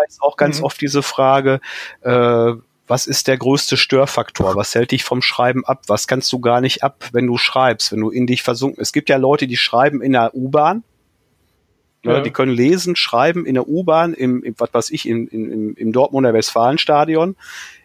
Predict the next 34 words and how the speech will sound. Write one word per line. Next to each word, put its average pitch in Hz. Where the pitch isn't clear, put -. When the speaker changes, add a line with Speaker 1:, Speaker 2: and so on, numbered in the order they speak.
Speaker 1:
Ich 151
bin 175
jemand, 170
ich -
brauche 143
absolute 156
Ruhe 156
für 101
mich. 98
Das 101
Einzige, 131
was 131
ich -
vielleicht -
noch 175
gebrauchen 143
kann, 139
was 135
ich 135
auch 131
schon -
mal 113
nutze, 139
um 135
in 127
eine 123
bestimmte 123
Stimmung 147
reinzukommen, 147
das -
ist -
Kopfhörer 143
und 139
Musik. 135